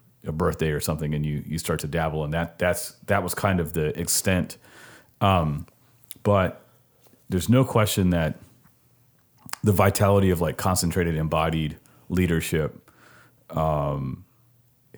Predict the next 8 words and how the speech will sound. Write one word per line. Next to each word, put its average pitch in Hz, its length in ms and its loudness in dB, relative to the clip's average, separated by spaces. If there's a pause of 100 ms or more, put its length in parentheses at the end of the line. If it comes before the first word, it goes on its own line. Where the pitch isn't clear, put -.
has 107 300 2
a 101 80 4
way 85 300 2
of, 76 320 -4 (100)
uh, 80 160 -2
reinforcing 85 1040 0 (640)
cultural 90 400 0
expressions 80 680 -4